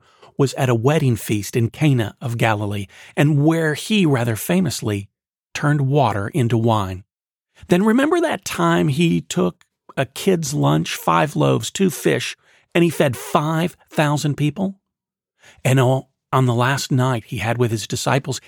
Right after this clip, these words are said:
he had dinner with them, a dinner that turned out to be rather important. He literally bookended his earthly ministry with food. And after Jesus was risen from the dead, one of the first things he does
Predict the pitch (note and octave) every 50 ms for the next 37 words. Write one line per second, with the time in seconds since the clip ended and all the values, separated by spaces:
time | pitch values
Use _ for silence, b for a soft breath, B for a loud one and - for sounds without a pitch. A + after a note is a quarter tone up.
0 | b b b - C#3+ C#3+ C#3 B2 A#2+ C#3+ D#3+ F3+ C#3+ A#2+ G#2+ A2 A2+ G#2 A#2 C#3+
1 | C3+ _ _ _ - - C#3 D#3 G#3+ C#4 C4+ A3 G#3+ - - F#3 G3 F#3 G#3 G#3
2 | G3 - - F#3+ F3 E3+ F3+ G3 G3+ G3 G#3 G3+ G3 - _ _ - - F3+ E3+
3 | D#3+ - - G#3+ F3 - B2+ C3+ C3+ _ _ _ _ _ _ _ _ _ _ _
4 | _ _ _ _ _ _ _ _ _ _ _ _ _ _ _ _ _ _ _ _
5 | - - E3+ C#3 D3 D3 D3 D#3 F#3 G3 G3+ A3 A3 G#3+ A3+ G#3+ F#3 C3+ A2+ C#3+
6 | C#3 - - B2+ A2+ G#2 G2+ G2+ G2+ G2+ G#2 - _ _ _ - B2 A#2 - -
7 | - C#3 B2+ B2+ - - C3+ A#2+ A#2+ A#2 A2 G#2+ - - - A2+ G2+ G2+ G#2 -
8 | - - - A#2 G#2+ G2+ G2 G#2 G2+ _ _ _ _ _ _ _ _ _ _ _
9 | _ _ b b b b b b b - C#3 - E3+ F#3 A3+ A3+ - - G#3+ G#3
10 | G#3+ D#3+ A#2+ - - D3+ C#3+ C3 A#2+ A#2 B2 A2+ - - - C#3+ C#3 B2+ A#2 B2
11 | C3 C#3+ C3+ D3 C3 B2 - C3 B2+ A#2+ A2+ G#2+ B2+ A#2 G#2 G2+ G2+ F#2+ B B
12 | B B B B C3+ C#3 D#3+ F3 F3 D3 D3 C3 - - - G3 G#3 A3+ - -
13 | - - E3+ D3+ C#3 - - C#3 B2+ A#2 A#2+ C#3 B2+ A2+ G#2+ A2 A2+ G#2+ - -